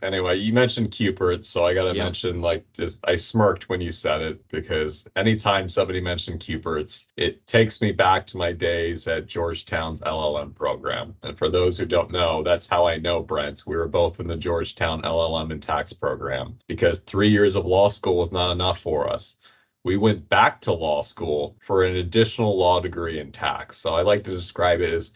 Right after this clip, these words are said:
Speaker 1: it's a P H D in nerdiness, <laughs> essentially.
Speaker 2: Basically,
Speaker 1: But anyway,
Speaker 2: yeah.
Speaker 1: at Georgetown, they, they, they taught me about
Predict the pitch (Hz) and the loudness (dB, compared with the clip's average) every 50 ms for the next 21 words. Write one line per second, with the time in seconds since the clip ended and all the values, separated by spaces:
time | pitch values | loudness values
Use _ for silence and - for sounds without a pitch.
0 | _ - 110 107 110 110 101 - - - 151 143 135 127 127 127 - - - 104 | _ -2 0 2 2 2 0 0 -4 -2 2 4 6 6 4 2 -2 -4 -2 0
1 | 107 104 90 80 78 78 85 85 85 82 85 80 76 76 71 - - 110 107 - | 2 2 0 0 -4 -4 -2 -2 -2 -2 -4 -4 -4 -4 -4 -2 0 0 0 2
2 | - - 147 135 110 - - - - - 139 117 147 - 117 110 - - - - | 2 2 2 2 2 -2 -2 -4 -2 -2 -2 -2 0 0 -2 -4 -6 -16 -16 -12
3 | - 82 76 80 - - 73 67 - 71 69 65 127 135 135 123 104 - - - | -10 -8 -8 -8 -8 -10 -12 -12 -12 -6 2 6 6 8 8 6 4 2 -2 -4
4 | - _ _ - 135 165 - - - 127 120 120 113 104 - - - 104 95 95 | -10 _ _ 0 2 2 0 -2 0 2 4 4 4 2 -2 -4 -2 -2 -2 -2
5 | 95 92 92 90 90 - _ - 87 85 85 82 - 87 87 87 87 - - 107 | -2 -4 -4 -6 -6 -6 _ -4 -4 -4 -4 -6 -6 -6 -6 -6 -6 -2 2 2
6 | 101 104 - - 90 92 92 92 90 82 80 - 82 82 82 78 - - | 2 2 2 -2 -8 -8 -6 -6 -6 -6 -6 -6 -6 -6 -6 -6 -8 -14